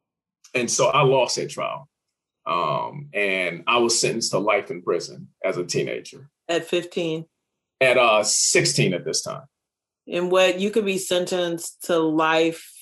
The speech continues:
Speaker 2: in prison at age fifteen in our state?
Speaker 1: At fourteen.
Speaker 2: At fourteen, okay.
Speaker 1: So there was fourteen-year-olds. One guy, his name is Jerry Vang,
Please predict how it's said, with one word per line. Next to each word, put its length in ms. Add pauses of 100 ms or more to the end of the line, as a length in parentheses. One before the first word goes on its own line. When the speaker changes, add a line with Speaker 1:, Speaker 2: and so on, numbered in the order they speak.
(420)
Speaker 2:
in 200
prison 760 (800)
at 260
age 340
fifteen 580
in 120
our 140
state? 460 (400)
Speaker 1:
At 120
fourteen. 680 (160)
Speaker 2:
At 120
fourteen, 560
okay. 260 (220)
Speaker 1:
So 220
there 160
was 180
fourteen-year-olds. 880
One 260
guy, 140
his 140
name 140
is 140
Jerry 320
Vang, 400